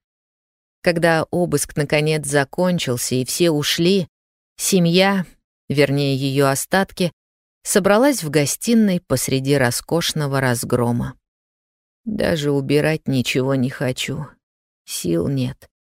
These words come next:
Выпили без остатка», вздохнула Софья Сергеевна.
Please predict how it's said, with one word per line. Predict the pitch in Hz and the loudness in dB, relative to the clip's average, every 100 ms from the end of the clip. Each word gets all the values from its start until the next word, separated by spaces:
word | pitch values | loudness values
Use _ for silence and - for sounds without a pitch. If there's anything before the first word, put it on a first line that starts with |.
| _ _ _ _ | _ _ _ _
Выпили | 214 247 247 151 135 | 2 2 2 0 0
без | 123 143 135 | 0 2 2
остатка», | 135 - - 147 - - 120 - _ _ _ _ _ _ - | 0 0 -2 -2 -4 -8 -8 -10 _ _ _ _ _ _ -8
вздохнула | 139 127 135 - 139 131 | -4 0 -2 0 0 0
Софья | - 131 - 131 | 0 -2 0 -2
Сергеевна. | - 143 131 135 131 131 135 | 0 -2 0 -2 -2 -4 -8